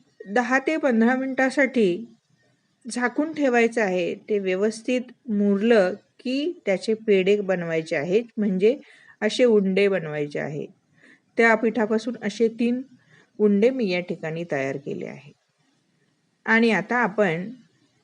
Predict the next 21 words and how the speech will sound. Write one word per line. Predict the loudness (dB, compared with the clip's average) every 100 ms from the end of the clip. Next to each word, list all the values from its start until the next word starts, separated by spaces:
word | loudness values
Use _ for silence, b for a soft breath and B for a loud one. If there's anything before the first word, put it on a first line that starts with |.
| _
त्याच्या | 0 2 0 0 0 -6 _ _ _
पोळ्या | 4 6 6 4
बनवून | 2 0 -2 -4
घ्यायच्या | -4 -4 -6 -12
आहे. | -14 -16 -18 -20 _ _ _ _ _ _ _ _ _ _ _ _ _ _ _ _ _ _ _ _ _ _ -2
लाटत | 4 4 6 6
असताना | 4 2 -2 2 2 2 -4 _ _
कडा | 2 4
या | 4 2
फाटल्या | 0 -2 0 2 4
जातात, | 4 4 2 -2 0
कारण | 2 2 2 -2
गव्हाच्या | -4 0 2 2 2
पिठामध्ये | -2 -2 -2 0 4 4 2 -6 -8
गूळ | 0 4 6 4 2
मिक्स | 0 0 -2 -10 -4
आहे. | -4 0 2 2 -2 _ -4
गूळ | 0 0 0
आणि | -2 -2 0
गव्हाचं | 0 0 0 0 0
पीठ | 2 0